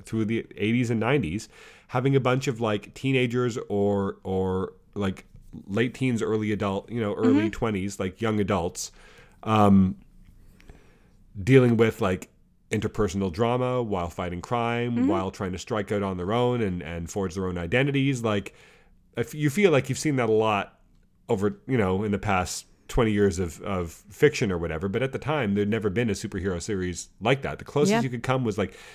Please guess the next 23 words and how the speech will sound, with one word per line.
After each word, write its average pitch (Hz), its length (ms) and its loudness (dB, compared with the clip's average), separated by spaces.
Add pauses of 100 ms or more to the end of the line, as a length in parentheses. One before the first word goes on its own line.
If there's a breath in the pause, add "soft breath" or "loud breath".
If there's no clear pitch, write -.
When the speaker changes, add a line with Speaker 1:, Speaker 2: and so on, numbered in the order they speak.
(120)
Speaker 1:
maybe 113 220 2
the 98 180 0
X-Men 123 440 -2
or 110 80 2
the 92 100 -4
Legion, 139 440 0
'cause 139 140 -8
they 107 140 -2
featured 101 300 -6
also, 104 340 -2
like, 127 280 -2
young 123 260 0
characters. 135 600 -2 (140 loud breath)
Speaker 2:
Mm-hmm. 226 240 2 (260)
Speaker 1:
But 107 320 0 (100)
X-Men 123 340 0
obviously 101 320 0
has 95 160 0
a 98 40 -4
very 98 240 2
different 87 360 -2
kind 92 220 -2
of 87 240 -6